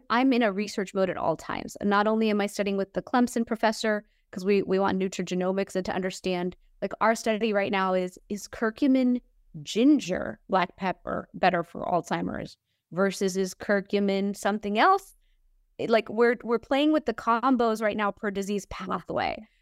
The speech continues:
which to me is, like, the <laughs> most exciting thing. Talk about R and D excitement. Like, I have two sides to me. I have the nerdy researcher who just wants to know the truth. And then, of course, I can make products around it too, which is fun.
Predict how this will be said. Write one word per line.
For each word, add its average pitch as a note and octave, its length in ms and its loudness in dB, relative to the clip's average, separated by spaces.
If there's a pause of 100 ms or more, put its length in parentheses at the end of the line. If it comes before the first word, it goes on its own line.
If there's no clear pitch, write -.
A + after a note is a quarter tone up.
which A#3+ 280 -4
to D4 160 0
me C4+ 200 2
is, G4 200 2
like, C#4+ 320 2 (140)
the C4+ 200 0
<laughs> A#3+ 120 2
most C#4+ 240 -2
exciting G#3 500 0
thing. G#3 300 -6 (240)
Talk C4 200 2
about C#4 220 4
R A#3 160 2
and A3+ 180 2
D A#3 220 -2
excitement. C4+ 540 -2 (360)
Like, A#3 200 -2
I A#3 120 4
have B3+ 200 0
two A#3+ 140 -2
sides G#3 260 0
to - 80 -6
me. G3+ 60 0
I G3 60 0
have G3 140 0
the G3+ 80 -2
nerdy G3+ 340 -2
researcher G3+ 400 -2
who G#3 140 -4
just G#3+ 180 -4
wants G3+ 200 -4
to G3 60 -4
know F#3+ 160 0
the F#3 140 -6
truth. G#3+ 360 -2 (320)
And A3+ 140 4
then, A3 100 4
of G#3+ 100 -2
course, A#3 200 2
I G#3 100 2
can G3 180 -2
make G3 260 -2
products A3 420 2
around F#3+ 340 0
it - 140 -8
too, C4+ 300 0
which G#4+ 140 0
is C#4+ 140 -4
fun. G#3+ 320 -2